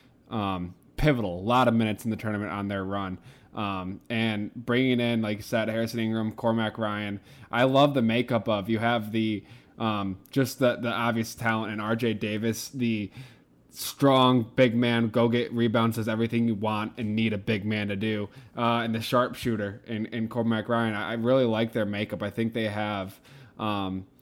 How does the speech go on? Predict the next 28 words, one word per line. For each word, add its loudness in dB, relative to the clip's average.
they've 2
built 6
their 6
roster, 0
um, -2
in 2
a 4
way 2
that 0
it -4
will, 0
they 0
can 0
beat 6
teams 4
in 0
a 0
lot 0
of 0
different -2
ways, -2
um, 0
and 0
I 0
think 0
that's -2
so 2
important 0